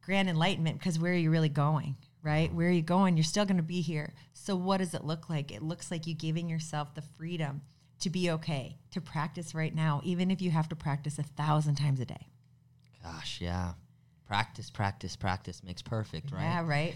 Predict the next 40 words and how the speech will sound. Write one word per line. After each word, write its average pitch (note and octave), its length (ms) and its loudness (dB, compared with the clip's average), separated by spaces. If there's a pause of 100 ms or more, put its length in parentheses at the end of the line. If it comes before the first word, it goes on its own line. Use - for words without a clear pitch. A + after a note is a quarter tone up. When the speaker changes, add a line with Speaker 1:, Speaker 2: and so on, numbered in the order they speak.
Speaker 1:
I A3 120 8
always B3+ 200 10
say, A3+ 280 12
Speaker 2:
<laughs> G3 180 6
Speaker 1:
I A#3+ 80 12
used C#4+ 240 10
to D4+ 100 4
say, B3 420 6
"I've G#3 140 0
practiced G#3+ 380 4
makes G3 180 2
perfect." F3 440 -2
Now D#3+ 160 6
I D#3 80 6
practice D#3 400 0
because C#3 380 -2
I'm B2+ 100 0
perfect. - 420 -8 (460)
Speaker 2:
Ooh, E2+ 440 -16 (520)
that's F2 240 -2
cool. E2 420 -10 (540)
<laughs> A3+ 60 -8 (320)
You D#3 200 6
know, D3 180 8
there C#3+ 160 10
was C#3+ 180 10
something B2+ 560 2
that G#2 400 4
we G#2+ 100 -8
spoke G2+ 340 -4
about, F#2 480 2 (340)
um, F#2 480 4
on F#2+ 220 0
Monday G2 480 4
that F2+ 180 2
I F#2 140 6
thought F2 280 2
was F2+ 200 -2
really F2+ 260 -2
cool. F2+ 400 -12